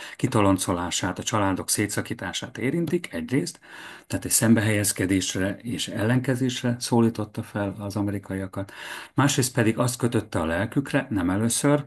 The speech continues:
de sajnos utoljára, <clears throat> hogy ne érjék be a nemiséggel kapcsolatos kérdéseknek az előtérbe helyezésével.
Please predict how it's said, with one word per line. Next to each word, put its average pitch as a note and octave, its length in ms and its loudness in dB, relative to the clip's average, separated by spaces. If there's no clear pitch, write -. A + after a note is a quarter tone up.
de F#2+ 80 -10
sajnos F2 400 -4
utoljára, A2+ 640 0
<clears throat> F#3 340 8
hogy A2 140 6
ne C3 360 8
érjék G2+ 600 2
be G2 400 2
a - 20 2
nemiséggel G#2+ 600 2
kapcsolatos - 640 -6
kérdéseknek F2+ 920 -2
az D#2+ 80 -6
előtérbe D#2+ 500 -4
helyezésével. D#2 920 -8